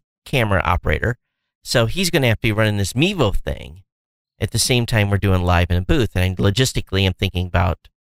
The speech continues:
uh, if I had a third person, this would, you know, be no problem. They would just hold the iPad and, and do the stuff. Um, but I'm gonna have to mount the iPad to the, um,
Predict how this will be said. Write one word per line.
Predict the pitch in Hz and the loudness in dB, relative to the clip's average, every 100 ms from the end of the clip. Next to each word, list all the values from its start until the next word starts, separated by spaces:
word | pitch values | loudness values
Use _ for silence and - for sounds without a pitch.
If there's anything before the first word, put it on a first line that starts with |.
| _ _ - | _ _ -2
uh, | |
if | 95 101 | 0 2
I | |
had | 104 | 2
a | 90 | 2
third | - 110 - | 2 0 2
person, | 101 - 85 | 0 0 -4
this | 87 - | -4 0
would, | 85 | 0
you | 82 | 0
know, | |
be | 82 85 | 0 0
no | 80 | 0
problem. | - 95 87 87 | 0 0 0 -2
They | 87 | -4
would | 85 | -4
just | 78 | -6
hold | - 85 | -6 -2
the | 82 | 0
iPad | 80 80 82 80 | 0 -2 -2 -2
and, | 85 80 | -4 -8
and | - 87 | -10 -6
do | - 90 | 0 0
the | 85 | -2
stuff. | - 123 - - _ - _ _ - | -2 0 -2 -4 _ -20 _ _ -2
Um, | 98 92 92 90 - | 2 4 2 0 0
but | 110 | 0
I'm | 110 | 2
gonna | 113 101 | 0 2
have | 95 - | 0 0
to | |
mount | 95 107 117 92 85 - - _ | 0 2 2 0 -4 -16 -20 _
the | 95 95 92 90 - | -4 -2 0 -2 -2
iPad | 90 101 - 90 85 92 - | 0 0 0 0 0 -2 -6
to | - 113 107 104 107 104 _ _ _ _ _ _ | -2 0 2 2 -2 -6 _ _ _ _ _ _
the, | 92 98 95 95 92 | -10 0 2 2 2
um, | 90 90 92 90 90 | 4 4 0 -2 -10